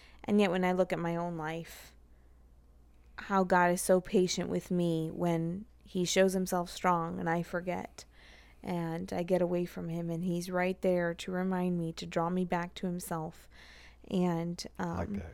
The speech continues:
Speaker 2: yeah.
Speaker 1: that's, that we're humans.
Speaker 2: Mm-hmm.
Speaker 1: And so we can't look at the children of Israel and say, "Oh my goodness, how could they do that?" Because we're the same fleshly human heart that they,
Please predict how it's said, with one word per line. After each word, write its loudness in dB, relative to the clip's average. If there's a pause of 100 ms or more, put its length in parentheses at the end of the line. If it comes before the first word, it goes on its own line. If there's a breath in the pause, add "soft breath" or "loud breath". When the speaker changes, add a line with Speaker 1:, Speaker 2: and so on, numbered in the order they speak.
Speaker 2:
yeah. -4 (100)
Speaker 1:
that's, -2
that 2
we're 2
humans. 0 (120)
Speaker 2:
Mm-hmm. -2 (200)
Speaker 1:
And 0 (320)
so 4
we 2
can't 0
look 0
at 2
the -4
children -2
of 0
Israel 0
and -6
say, -6
"Oh 2
my 6
goodness, 2
how -2
could 2
they 6
do 2
that?" -4
Because -2 (140)
we're -2
the -6
same -2 (480 loud breath)
fleshly -2
human -2
heart 2
that -2
they, 0